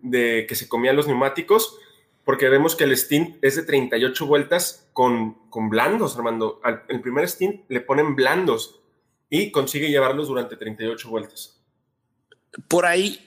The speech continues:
Speaker 2: por ahí están los dos Ferraris en el séptimo y sexto lugar, en Sainz. Sainz queda en sexto, Leclerc en séptimo. Leclerc lucha de abajo para arriba,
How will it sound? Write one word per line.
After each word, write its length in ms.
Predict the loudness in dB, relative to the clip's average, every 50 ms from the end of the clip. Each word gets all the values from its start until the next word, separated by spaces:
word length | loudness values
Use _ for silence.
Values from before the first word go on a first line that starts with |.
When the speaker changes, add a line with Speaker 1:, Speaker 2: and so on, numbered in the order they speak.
| -6 0
Speaker 2:
por 160 | 2 4 4
ahí 320 | 4 2 2 2 4 4 4
están 580 | 4 2 0 0 2 2 2 2 0 -2 2
los 240 | 4 4 4 4 4
dos 200 | 2 0 2 2
Ferraris 520 | 0 0 2 2 2 2 4 2 4 4
en 80 | 4 4
el 140 | 4 4 4
séptimo 440 | 4 2 2 2 2 2 4 4 4
y 40 |
sexto 400 | 4 4 2 2 0 2 2 2
lugar, 400 | 2 4 2 2 2 0 0 0
en 160 | -2 -4 -6 -8
Sainz. 540 | -8 -8 -8 -10 -10 -12 -12 -12 -14 -16 _ _ _ _
Sainz 400 | _ -6 -4 -4 -4 -4 -6 -6
queda 140 | -6 -6 -6
en 100 | -6 -6
sexto, 420 | -8 -8 -8 -10 -8 -6 -6 -6 -6
Leclerc 400 | -6 -10 -10 -10 -12 -10 -10 -10
en 120 | -12 -10
séptimo. 560 | -12 -12 -12 -12 _ -12 -10 -10 -10 -10 -12 _ -20 -20 _ _ _ _
Leclerc 680 | -4 -2 -2 -2 0 2 2 2 2 0 -4 -14 -20 _ _ _ _
lucha 440 | -20 -12 -8 -8 -6 -6 -6 -6 -4
de 80 | -4
abajo 400 | -4 -4 -6 -8 -8 -8 -12 -10
para 200 | -8 -8 -8 -8
arriba, 440 | -10 -12 -10 -10 -8 -8 -8 -10